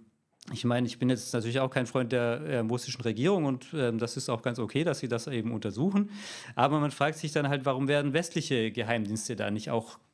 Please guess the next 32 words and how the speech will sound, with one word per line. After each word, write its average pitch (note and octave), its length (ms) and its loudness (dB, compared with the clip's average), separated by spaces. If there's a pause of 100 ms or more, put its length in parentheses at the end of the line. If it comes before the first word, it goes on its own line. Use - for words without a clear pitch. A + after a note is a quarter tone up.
(120)
genauer G#2+ 340 2
unter G#2+ 200 -2
die G#2 100 -4
Lupe A2 280 -2
genommen? C3 300 2
Und B2+ 60 0
sowas C3 240 -2
passiert F3+ 400 0
halt G#2 160 -2 (480)
in A#2+ 120 2
der A2 140 2
Regel G2 320 -2
nicht. E2+ 300 -10 (320)
Also G#2 180 -2
es A2 60 -4
ist - 80 -12
beispielsweise B2 640 0
so, B2+ 140 -2
dass C#3+ 200 -2
es B2+ 140 -8
in B2+ 80 0
diesem B2 480 -2
Frühjahr, C#3+ 580 0 (400)
ähm, C3 320 2
herauskam, B2 640 0
dass, B2+ 320 -4
ähm, A2+ 460 0 (480)
die B2+ 180 -4
israelische C3 880 2
Regierung C#3+ 540 2
eine D#3 160 2
massive, C#3+ 600 2